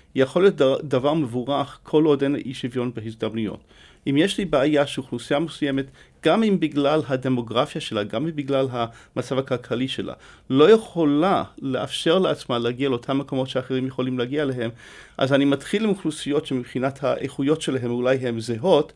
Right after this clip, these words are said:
אבל אחת בעצם מדוכאת ולא יכולה להגיע רחוק, והשנייה יכולה כן להגיע. ולכן אני אמצא שאי שוויון ביניהם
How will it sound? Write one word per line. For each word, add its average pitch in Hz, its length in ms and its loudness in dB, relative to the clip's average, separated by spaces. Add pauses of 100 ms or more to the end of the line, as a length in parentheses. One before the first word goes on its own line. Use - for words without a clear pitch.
(420)
אבל 131 220 4
אחת 160 360 2
בעצם 139 240 0
מדוכאת 127 480 -4
ולא 127 120 2
יכולה 131 260 0
להגיע 107 300 -4
רחוק, 127 360 -8
והשנייה 214 380 -6
יכולה 190 280 -2
כן 214 220 -6
להגיע. 135 360 -4 (380)
ולכן 147 220 2
אני 160 200 6
אמצא 175 500 2 (140)
שאי 147 600 0
שוויון 156 400 -2
ביניהם 151 600 2